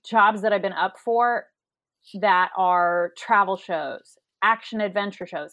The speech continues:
outdoor shows, the amount of jobs I've been up for that have ultimately gone to men is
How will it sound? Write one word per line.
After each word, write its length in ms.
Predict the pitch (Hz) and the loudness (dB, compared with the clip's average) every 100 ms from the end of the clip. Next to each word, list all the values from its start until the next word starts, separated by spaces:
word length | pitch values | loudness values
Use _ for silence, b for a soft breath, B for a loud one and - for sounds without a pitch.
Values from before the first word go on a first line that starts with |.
| - | 2
outdoor 440 | 226 226 208 170 | 2 2 -4 -4
shows, 320 | - 127 101 _ _ _ - | -6 -10 -10 _ _ _ -8
the 120 | 233 | -6
amount 440 | 220 220 226 269 | -4 -4 -4 -4
of 80 | 277 | -4
jobs 280 | 247 220 208 | 0 0 0
I've 120 | 220 | -4
been 120 | 202 | -4
up 140 | 185 - - | -6 -10 -4
for 240 | 185 175 | -2 -2
that 400 | 175 165 165 165 - _ - | 0 0 0 -2 -8 _ -4
have 260 | 233 185 - _ - | -2 -2 -8 _ -4
ultimately 440 | 226 226 226 208 | -4 -4 -8 -6
gone 260 | 202 180 185 | -4 -4 -6
to 140 | 196 | -10
men 420 | 175 170 180 226 226 _ | -8 -6 -6 -8 -14 _
is 580 | 202 190 185 180 180 - | -4 0 0 -2 -6 -20